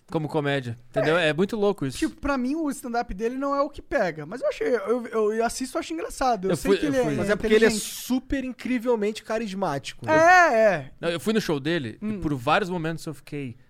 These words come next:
Speaker 1: "Caralho, eu não gosto disso, mas eu me arrepiei." Eu fiquei, "Caralho."
Speaker 2: É porque ele tem uma aura, né?
Speaker 1: Ele
Speaker 2: O
Speaker 1: tem um
Speaker 2: Whindersson.
Speaker 1: bagulho, e tem um, tem um número que ele faz no
Speaker 2: Você
Speaker 1: show
Speaker 2: quer
Speaker 1: dele.
Speaker 2: hidromel, cara?
Speaker 1: Bota um pouquinho.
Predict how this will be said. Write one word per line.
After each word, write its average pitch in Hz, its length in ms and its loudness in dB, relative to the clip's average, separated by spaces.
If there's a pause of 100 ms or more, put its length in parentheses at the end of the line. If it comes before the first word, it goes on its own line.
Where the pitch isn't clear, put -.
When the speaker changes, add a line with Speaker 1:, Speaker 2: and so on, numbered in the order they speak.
(240)
Speaker 1:
"Caralho, 170 400 -6
eu 143 80 -10
não 165 160 -8
gosto 147 340 -8
disso, 143 320 -14
mas 147 260 -8
eu 143 60 -6
me 147 80 -6
arrepiei." 139 580 -6
Eu 107 60 -12
fiquei, - 220 -18
"Caralho." 143 540 -12 (360)
Speaker 2:
É - 60 -16
porque - 140 -8
ele 233 80 -4
tem 262 100 -6
uma 262 120 0
aura, 180 300 0
né? 165 260 -6
Speaker 1:
Ele 139 240 -2
Speaker 2:
O 147 40 -4
Speaker 1:
tem 165 100 4
um 196 60 4
Speaker 2:
Whindersson. 196 40 2
Speaker 1:
bagulho, 160 500 2
e 139 100 -6
tem 151 180 -2
um, 160 280 -2 (120)
tem 147 120 -4
um 156 160 -4
número 160 240 -2
que 156 60 -8
ele 135 60 -6
faz 143 220 -4
no 147 60 -2
Speaker 2:
Você 277 80 -6
Speaker 1:
show 151 100 -2
Speaker 2:
quer - 120 2
Speaker 1:
dele. 175 120 2
Speaker 2:
hidromel, 180 380 -4
cara? 143 360 -12
Speaker 1:
Bota 185 220 -12
um - 40 -20
pouquinho. 160 220 -12